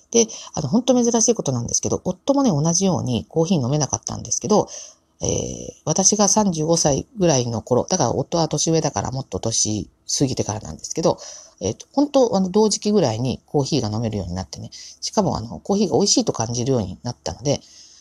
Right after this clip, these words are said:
えー、一緒にね、こう、楽しめるものがあるっていうのは、ちょっといいなと思いました。ということでですね、えーと、今日のトークは、えー、以上となります。えー、最後までお聞きくださって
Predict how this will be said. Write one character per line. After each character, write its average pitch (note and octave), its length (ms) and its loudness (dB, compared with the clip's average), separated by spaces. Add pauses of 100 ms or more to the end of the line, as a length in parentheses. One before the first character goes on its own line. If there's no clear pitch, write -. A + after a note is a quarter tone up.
(260)
え - 20 -12
ー、 F2 500 -10 (1500)
一 - 80 -4
緒 - 180 0
に A3 80 4
ね、 A3 160 0
こ A#2 520 -2
う、 - 40 -2
楽 D3 140 0
し - 140 -2
め D3 80 0
る A#2 180 -2 (300)
も C3+ 100 -4
の C3+ 100 -2
が B2 100 -2
あ A#2+ 40 -2
る G2+ 60 -8
っ F#2 40 -6
て - 140 -10
い A#2 60 -2
う C#3+ 40 -6
の E3+ 60 0
は、 - 160 -4 (160)
ち - 80 -12
ょ - 20 -16
っ - 20 -16
と - 100 -6
い A#2 160 -6
い - 20 -10
な C#3 160 -4
と - 240 -8 (320)
思 A#2+ 160 -6
い G#2 80 -8
ま G2+ 80 -12
し - 80 -8
た。 - 140 -14 (1400)
と B3 80 2
い A#3 40 4
う - 20 2
こ A#3+ 100 2
と A3 100 2
で E3+ 60 -4
で A#2+ 120 -2
す B2 120 -6
ね、 B2 140 -8 (360)
え A#2+ 360 0
ー G#2+ 60 -2
と、 - 180 -8
今 D3 140 2
日 B2+ 40 -6
の G#2+ 100 -4
ト A2+ 160 -4
ー - 60 -16
ク E2 380 -10
は、 B2 260 0
え A#2+ 40 -10
ー、 A#2 200 -10
以 C3+ 80 -2
上 B2 220 -2
と G#2+ 220 -10
な A2 120 -16
り C3 80 -6
ま E3 120 0
す。 - 180 -4 (320)
え - 60 -16
ー、 B2 40 -10
最 F#3 220 4
後 C#3+ 80 0
ま B2 100 -4
で A#2+ 80 -4
お A#2+ 60 -4
聞 - 180 -6
き C#3 80 -6
く C3+ 100 -4
だ B2+ 120 -2
さ C3+ 100 -2
っ - 60 -12
て - 200 -12